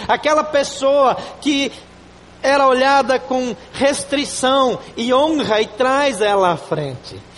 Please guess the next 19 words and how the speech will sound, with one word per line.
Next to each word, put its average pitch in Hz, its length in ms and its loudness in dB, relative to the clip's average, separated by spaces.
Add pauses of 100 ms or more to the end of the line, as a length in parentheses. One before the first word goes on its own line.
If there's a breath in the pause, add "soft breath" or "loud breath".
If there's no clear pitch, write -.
(140 loud breath)
Ele 269 220 0
dá 269 220 2
atenção 277 920 -2
para 240 160 0
aquela 214 260 2
pessoa. 190 640 -4 (220 loud breath)
Alguém 262 280 0
que - 120 -4
está 269 180 0
falando 247 380 -2
em 220 120 -6
público, 262 520 -4
quando 240 220 -4
dá 226 140 0
uma 262 120 0
atenção 233 420 -4
específica 226 800 -4
para 185 140 0
alguém, 226 320 0